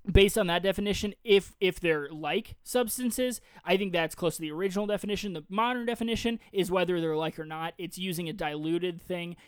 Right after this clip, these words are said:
like you said, peppermint oil in, uh, a gallon of water, a drop of peppermint oil might help your stomach a little bit. That makes sense. Um,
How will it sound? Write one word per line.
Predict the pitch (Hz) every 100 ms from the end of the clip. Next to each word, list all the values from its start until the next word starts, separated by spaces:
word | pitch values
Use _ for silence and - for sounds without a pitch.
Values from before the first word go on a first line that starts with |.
| -
like | 180 170
you | 175
said, | 165
peppermint | - 285 220 160
oil | 156 156 156
in, | 165 156 151 156
uh, | 170 151 147
a |
gallon | 151 165 156 151
of |
water, | 165 165 156 156
a |
drop | 151 160
of | -
peppermint | - 196 170 160
oil | 156 156 156 - -
might | 190 202 190 - 185
help | 180 170
your | 180
stomach | - 294 -
a |
little | 156 147
bit. | 151 160
That | 220 233
makes | 233 -
sense. | 240 - - _ _ _ -
Um, | 190 185 165 151